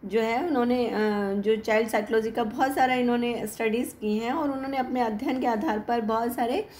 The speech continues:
अपने thought दिए हैं। तो हरलॉग ने बताया कि सामाजिक विकास का अर्थ उस योग्यता को अर्जित करना जिसके द्वारा सामाजिक या social expectation के अनुसार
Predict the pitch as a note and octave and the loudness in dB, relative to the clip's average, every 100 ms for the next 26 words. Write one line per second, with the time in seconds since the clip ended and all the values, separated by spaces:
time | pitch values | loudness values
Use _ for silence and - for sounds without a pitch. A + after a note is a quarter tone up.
0 | - - A3+ A3 A#3 A#3 B3+ B3 B3 G#3+ | -20 -8 -6 -2 -4 -2 2 2 2 2
1 | G#3+ D4 F#4+ - - - - D#4 D4+ C#4 | 0 0 -2 -6 -16 -18 -8 -4 0 2
2 | B3+ A#3 C#4 - D4 D4 C#4+ B3+ G3+ F3+ | 4 6 4 2 -2 0 0 0 0 -2
3 | F#3 F4 - - - - C#4 B3+ A3 A3 | -4 -8 -12 -20 -20 -8 0 2 4 2
4 | B3 - D4 C#4 A#3+ A#3+ B3 G#3 G3 A3+ | 2 0 -2 2 2 2 -2 2 0 -2
5 | - - D#4 G#4 - - A3 A3 G3+ C#4+ | -12 -2 0 0 -4 -4 4 4 4 0
6 | D4 D4 D#4 A3 G#3+ G#3 A3+ - G#3 G3 | 2 2 2 2 2 0 -4 -2 -2 -2
7 | G#3 F#4+ - - - - A3 D4+ - - | -2 -6 -12 -20 -20 -12 -2 -2 -2 -2
8 | D4 D4+ B3+ G3+ G3 F3+ F#3 B3+ G4 - | 0 0 -2 2 4 6 2 0 -6 -2
9 | B3+ A3+ G#3+ A3 A3 F#4 - A#3 A3+ A3+ | 0 2 2 2 0 -2 -2 -2 -2 2
10 | A#3+ B3 C#4+ C#4 C#4 - G#3 - C4 C4 | 0 2 0 0 -4 -6 -6 -4 -8 -6
11 | C4 C#4 F4+ C4+ B3 - G#3+ G#3 - A#3+ | -6 -2 -2 -2 -4 0 2 0 0 2
12 | F#3+ G#3 | 2 0